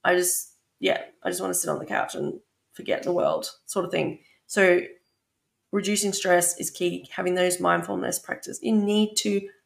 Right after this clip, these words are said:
tune out, you need to de-stress, you need to regenerate and recharge. And number ten, be open to abundance in all its forms. So don't think that abundance is just money.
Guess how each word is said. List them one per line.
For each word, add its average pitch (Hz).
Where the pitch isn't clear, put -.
tune 202
out, 185
you 175
need 180
to 185
de-stress, 175
you 175
need 175
to 170
regenerate 175
and 170
recharge. -
And 170
number 370
ten, -
be 233
open 214
to 214
abundance 185
in 196
all 185
its -
forms. -
So 180
don't 190
think 196
that 180
abundance 175
is 175
just -
money. 170